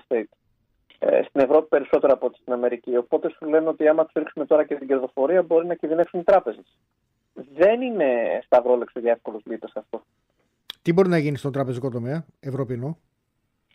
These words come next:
Speaker 1: Μπορεί να γίνει. Αν υπάρξουν, ε, καινούρια failures τραπεζών όπως πέρσι με την Credit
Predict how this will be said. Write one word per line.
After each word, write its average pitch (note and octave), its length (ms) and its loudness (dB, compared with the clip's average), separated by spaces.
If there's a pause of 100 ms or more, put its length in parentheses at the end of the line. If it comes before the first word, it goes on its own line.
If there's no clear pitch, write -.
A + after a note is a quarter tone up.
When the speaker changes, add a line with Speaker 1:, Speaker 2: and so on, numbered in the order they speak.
(1000)
Speaker 1:
Μπορεί F3+ 220 6
να C#3 100 2
γίνει. C3+ 520 -2
Αν B3 180 4
υπάρξουν, G#3+ 600 2
ε, C#3 380 2 (420)
καινούρια F3+ 600 4
failures E3+ 280 2
τραπεζών D3+ 400 2
όπως C#3 220 -4
πέρσι C#3 240 2
με C#3 80 -6
την C3 140 -10
Credit C#3 260 -2